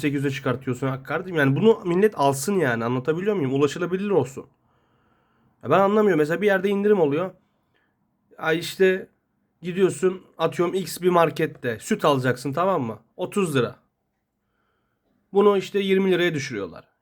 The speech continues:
Ya kardeşim, S K T'si falan benim umurumda değil. Sen bunu yirmi liraya kâr ediyorsan otuz liraya tekrar niye çıkartıyorsun? Yirmi lirada kalsın. Çok saçma sapan serbest, serbest piyasa var zaten bizim ülkemizde.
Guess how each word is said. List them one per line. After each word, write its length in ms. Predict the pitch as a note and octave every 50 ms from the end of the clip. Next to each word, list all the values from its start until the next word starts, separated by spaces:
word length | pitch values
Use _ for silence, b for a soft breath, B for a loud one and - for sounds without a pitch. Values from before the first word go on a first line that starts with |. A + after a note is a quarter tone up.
| _ _ _ -
Ya 80 | A#2+ -
kardeşim, 520 | - D#3+ E3+ E3+ F3 D#3 - - A2+ G#2 _ _ _ _ _ _ _ _ _ _ _ _ _
S 220 | _ - D3+ D3+ C#3
K 200 | E3 D#3+ D3 C3+
T'si 200 | - C#3+ C3+ C#3
falan 220 | D#3+ D#3 D#3 D3+
benim 220 | D3 D3 D3+ D3
umurumda 380 | C#3+ C#3 C#3 C#3 C#3 C#3+ C#3 C3
değil. 280 | C3 B2+ A2+ - - _ _ _ _ _ _ _ _ _ _ _ _ _ _
Sen 500 | _ - - E3+ E3 D3 C3 C#3+ C3+ - _ _ _ _ _ _ _ _ -
bunu 420 | C#3 D#3+ E3+ D3 B2+ C3 C3+ - - _ _ _ _ _
yirmi 260 | C#3 D3 D#3+ F3 E3+ D#3
liraya 160 | C#3 C#3 B2+
kâr 260 | - - F3+ E3+ D#3+
ediyorsan 460 | D#3+ D3 D#3+ D#3+ C#3+ D#3+ E3 E3 E3 D#3+ D#3 -
otuz 380 | D#3+ C#3+ - - F3+ D#3 C#3
liraya 220 | C#3+ D3 C#3+ C3+ C3+
tekrar 340 | - D3+ - - D3 C#3
niye 120 | C3+ C#3+ C#3
çıkartıyorsun? 680 | C3+ - - A#2+ A2 - - - - - - C#3+ C3+ - - _ -
Yirmi 220 | D3 D#3+ F3 E3+
lirada 240 | D#3 C#3+ C#3+ D#3 D#3
kalsın. 380 | - D#3 C3 B2 C3 C3 C3+ D3
Çok 280 | - - G#3+ G#3 G#3
saçma 300 | - G3+ F#3 - - F#3+
sapan 260 | E3+ E3+ E3 E3 F3 D#3+
serbest, 440 | - - D3 C3+ C3+ E3 D#3+ D#3
serbest 420 | - - D3+ D3 D3 D#3+ D3 - -
piyasa 280 | D3 C#3 C#3 D3 E3
var 80 | D3 B2
zaten 340 | A2+ A2+ A2 - A#2 A#2 A2+
bizim 160 | A2+ A#2 A2+
ülkemizde. 520 | A2+ - - B2 A#2+ A#2+ A#2+ C3+ E3 F3